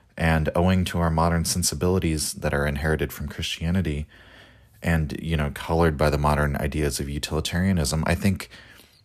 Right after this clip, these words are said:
the way Nietzsche characterizes the people of the marketplace still applies today. You know, they, we gravitate towards the last man, the opposite of the Overman, who represents comfort,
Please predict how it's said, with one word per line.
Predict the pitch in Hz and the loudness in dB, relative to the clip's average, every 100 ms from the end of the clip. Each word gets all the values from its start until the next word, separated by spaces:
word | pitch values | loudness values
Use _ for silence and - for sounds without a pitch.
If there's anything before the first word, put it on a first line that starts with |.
| _ | _
the | - 92 | -4 0
way | 95 | 2
Nietzsche | 90 90 - | 4 2 0
characterizes | - - 104 92 87 76 78 | -2 0 2 4 2 2 -2
the | 82 | -4
people | 85 - | -4 -2
of | 80 | -2
the | |
marketplace | 80 80 - - 82 - | 0 -2 -4 -2 0 0
still | - 71 | 0 -2
applies | - 71 71 - - | -2 -2 0 -2 -4
today. | 78 101 117 113 85 | 2 4 4 2 0
You | |
know, | 87 | 0
they, | 78 80 - - - | 0 -2 -8 -16 -4
we | 98 | -2
gravitate | - 98 95 87 80 71 | 4 6 6 2 -2 -2
towards | 80 71 | -4 -4
the | 69 | -2
last | 67 71 71 - | 0 0 -2 -6
man, | - 64 - - - - - - - - | -8 -8 -10 -16 -20 -20 -20 -20 -20 -8
the | 76 | 2
opposite | 76 - - - | 2 2 -2 -4
of | 67 | -4
the | 69 | -6
Overman, | 69 65 64 62 | -6 -6 -6 -6
who | 80 | 0
represents | 82 80 - - 73 - - - - - _ _ - - | 2 2 0 0 -2 -4 -6 -10 -20 -20 _ _ -18 -6
comfort, | - 101 - 62 | 4 4 2 -6